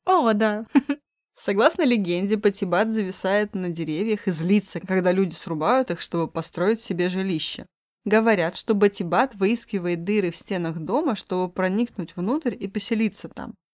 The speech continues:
Speaker 2: Если человек засыпает слишком близко к норе, где она прячется, Батибат сядет ему на грудь, раздавив его своим весом.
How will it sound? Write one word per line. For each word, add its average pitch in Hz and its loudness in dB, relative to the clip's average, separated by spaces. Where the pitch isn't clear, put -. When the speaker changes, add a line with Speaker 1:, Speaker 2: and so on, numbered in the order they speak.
Speaker 2:
Если 277 0
человек 220 0
засыпает 196 -2
слишком 202 -4
близко 190 -2
к - -20
норе, 185 -2
где 170 -6
она 160 -4
прячется, 190 -4
Батибат 185 0
сядет 202 -2
ему 190 0
на 160 -2
грудь, 185 -2
раздавив 180 -2
его 165 -4
своим 175 -2
весом. 180 -2